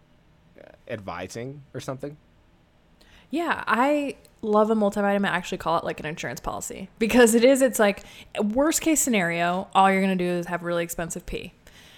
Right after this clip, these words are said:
Speaker 2: You know, they're very,
Speaker 1: The
Speaker 2: they're generally
Speaker 1: neon green,
Speaker 2: safe.
Speaker 1: neon
Speaker 2: Yeah.
Speaker 1: green,
Speaker 2: <laughs>
Speaker 1: yeah.
Speaker 2: Like that bright yellow. Um, so I do recommend that. I would recommend that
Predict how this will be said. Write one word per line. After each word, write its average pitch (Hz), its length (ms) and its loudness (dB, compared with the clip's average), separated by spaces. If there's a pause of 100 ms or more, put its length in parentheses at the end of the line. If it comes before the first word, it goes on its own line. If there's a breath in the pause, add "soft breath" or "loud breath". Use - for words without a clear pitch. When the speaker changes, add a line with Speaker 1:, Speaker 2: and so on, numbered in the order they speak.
(180 soft breath)
Speaker 2:
You 208 140 2
know, 185 180 2
they're 214 140 8
very, 233 260 12
Speaker 1:
The 196 60 6
Speaker 2:
they're 226 100 8
generally 226 360 8
Speaker 1:
neon - 100 4
green, - 300 4
Speaker 2:
safe. 131 100 -4
Speaker 1:
neon 139 260 2
Speaker 2:
Yeah. 214 240 12
Speaker 1:
green, - 280 6
Speaker 2:
<laughs> - 20 2
Speaker 1:
yeah. 277 160 4
Speaker 2:
Like 226 280 2
that - 180 0
bright 202 320 4
yellow. 190 340 0 (480 loud breath)
Um, 180 560 2
so 240 480 12
I 226 120 8
do 226 240 2
recommend 196 500 2
that. 175 180 2
I 180 100 4
would 196 160 2
recommend 190 720 2
that 175 680 -4